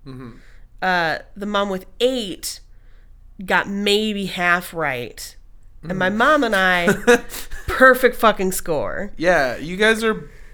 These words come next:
Speaker 1: both killing it.
Speaker 2: Yeah, we, we were crushing it. As we left the tea that day, I just remember my mom turning to me and being like,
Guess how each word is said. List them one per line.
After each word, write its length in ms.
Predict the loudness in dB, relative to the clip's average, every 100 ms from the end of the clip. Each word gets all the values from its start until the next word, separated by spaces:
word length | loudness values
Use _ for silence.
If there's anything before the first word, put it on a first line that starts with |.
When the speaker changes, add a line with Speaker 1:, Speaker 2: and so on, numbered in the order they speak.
| -6
Speaker 1:
both 440 | 2 4 4 0 -8
killing 380 | -6 -4 -4 -8
it. 160 | -10 -14 -2
Speaker 2:
Yeah, 340 | 4 6 4 0
we, 160 | -2 0
we 180 | 2 2
were 100 | 4
crushing 360 | 4 4 2
it. 160 | -4 -6 -10 -14 -10 -8 -6 -2
As 160 | -2 0
we 80 | 0
left 280 | 0 0 -4
the 80 |
tea 220 | -8 -6 -4
that 180 | -4 0
day, 160 | 0 0
I 40 |
just 120 | -4
remember 220 | -4 -4 -2
my 120 | -4
mom 240 | -4 -4
turning 320 | -4 -4 -4 -6
to 80 | -4
me 200 | -4 -4
and 140 | -6
being 240 | -6 -6 -4
like, 320 | -4 -6